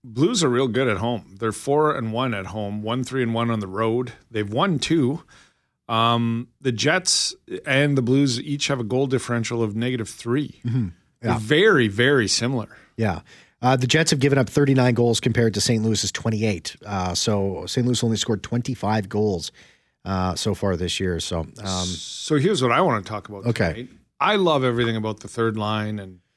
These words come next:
Speaker 1: Appleton and Niederreiter
Speaker 2: You got
Speaker 1: and
Speaker 2: it, yep.
Speaker 1: Lowry and all their carrying the load and so far.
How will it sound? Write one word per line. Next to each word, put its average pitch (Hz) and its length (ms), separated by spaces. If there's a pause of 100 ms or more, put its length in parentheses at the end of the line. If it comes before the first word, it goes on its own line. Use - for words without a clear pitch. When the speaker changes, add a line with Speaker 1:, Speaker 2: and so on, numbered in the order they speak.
Speaker 1:
Appleton 117 520
and 104 160
Niederreiter 113 540
Speaker 2:
You 151 80
got 185 240
Speaker 1:
and 180 80
Speaker 2:
it, 120 60
yep. 117 100
Speaker 1:
Lowry 120 380
and 110 100
all 113 140
their 117 160
carrying 117 460
the 113 80
load 113 360
and 110 180
so 113 200
far. 101 400